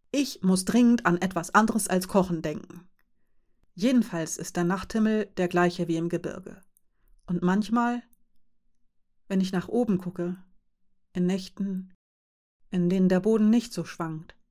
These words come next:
in denen die nassen Leute aus dem Unterdeck sich nach oben legen und singen,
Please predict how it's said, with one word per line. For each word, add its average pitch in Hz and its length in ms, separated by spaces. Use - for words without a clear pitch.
in 180 180
denen 180 220
die 175 140
nassen 202 400
Leute 165 560
aus - 160
dem 185 160
Unterdeck 185 520
sich - 240
nach 185 160
oben 214 380
legen 165 360
und 160 140
singen, 185 480